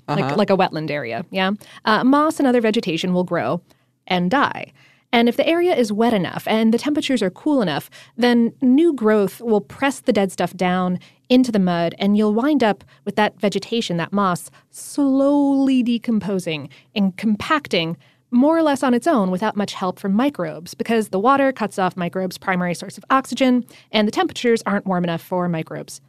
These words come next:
Speaker 1: to thrive. And the flavor that these peat fires add is literal terroir. Uh, large bricks of it are cut out of bogs and dried and then used to smoke malt.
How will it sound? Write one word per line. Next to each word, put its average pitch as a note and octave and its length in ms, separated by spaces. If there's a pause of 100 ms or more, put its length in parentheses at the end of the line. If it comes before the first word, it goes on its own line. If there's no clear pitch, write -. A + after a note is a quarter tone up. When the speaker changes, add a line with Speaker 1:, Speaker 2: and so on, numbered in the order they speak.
(140)
Speaker 1:
to - 100
thrive. A3+ 420 (1000)
And B3 320
the C4 120
flavor A3+ 640 (360)
that G#3 240 (100)
these G#3+ 380 (120)
peat C#4 240
fires G#3+ 560 (160)
add G#3+ 380
is - 280 (100)
literal B3+ 600
terroir. A#3 720 (340)
Uh, G3+ 380
large B3+ 420
bricks A#3 240
of G#3 100
it F3+ 200 (260)
are G3+ 160
cut - 300
out G#3+ 120
of F#3 80
bogs G3 540 (240)
and F#3 140
dried G3 520
and G3 140
then G3 80
used F#3+ 400
to B3 100
smoke F#3+ 380
malt. G#3 440